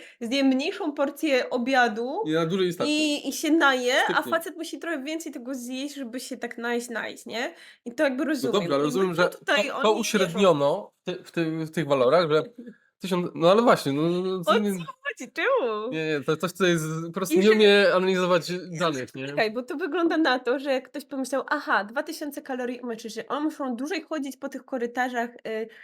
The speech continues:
Speaker 1: y, wagonów, przedziałów, sprawdzając, y, te bilety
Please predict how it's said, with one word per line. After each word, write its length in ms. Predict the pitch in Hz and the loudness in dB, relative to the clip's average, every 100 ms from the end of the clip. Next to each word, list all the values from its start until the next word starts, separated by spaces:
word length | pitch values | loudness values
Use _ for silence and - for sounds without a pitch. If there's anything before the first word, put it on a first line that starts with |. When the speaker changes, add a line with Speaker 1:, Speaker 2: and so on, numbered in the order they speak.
| - _ - | -20 _ -10
Speaker 1:
y, 200 | 214 220 | -4 -4
wagonów, 580 | 220 233 226 226 226 226 | -4 -6 -4 -2 -4 -6
przedziałów, 520 | - 233 220 226 226 | -12 -8 -4 -2 -4
sprawdzając, 640 | - 220 202 233 220 214 - | -10 -14 -8 -6 -8 -10 -14
y, 60 | 202 | -14
te 140 | 208 | -12
bilety 560 | 208 208 196 190 226 | -10 -6 -8 -6 -6